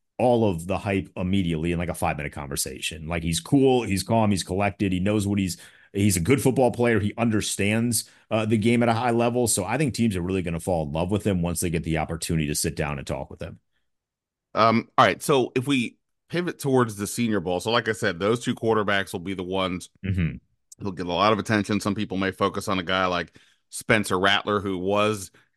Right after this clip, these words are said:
Speaker 2: the big deal at
Speaker 1: <laughs>
Speaker 2: Oklahoma before.
Speaker 1: Oh, can you imagine if Ron Rivera was still coaching? Two years ago, he was supposed to be the number one overall pick, and we got him now in the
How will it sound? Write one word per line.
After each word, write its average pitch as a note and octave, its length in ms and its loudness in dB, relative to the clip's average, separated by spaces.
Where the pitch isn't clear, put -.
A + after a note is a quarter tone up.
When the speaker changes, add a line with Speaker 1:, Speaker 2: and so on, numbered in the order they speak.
Speaker 2:
the B2 100 2
big G2+ 240 0
deal G#2+ 260 4
at G2+ 80 2
Speaker 1:
<laughs> G2 60 4
Speaker 2:
Oklahoma A2 560 0
before. G2+ 640 0
Speaker 1:
Oh, G#2 400 4
can A#2+ 160 0
you C#3+ 180 6
imagine A2+ 420 4
if E2+ 60 -2
Ron G#2+ 200 4
Rivera G#2 320 2
was A2+ 140 2
still A#2 180 0
coaching? A2+ 260 0
Two F3 140 4
years G3 260 4
ago, C#3 120 2
he - 20 0
was B2 100 0
supposed D3+ 200 2
to C#3+ 60 0
be D3 40 4
the C#3 100 -2
number C#3 220 -2
one C3 140 -2
overall A#2+ 340 0
pick, A2+ 260 0
and A2 120 -6
we B2 100 -4
got B2 180 0
him A#2+ 100 -2
now A#2 200 0
in G#2+ 60 -4
the F#2+ 160 -10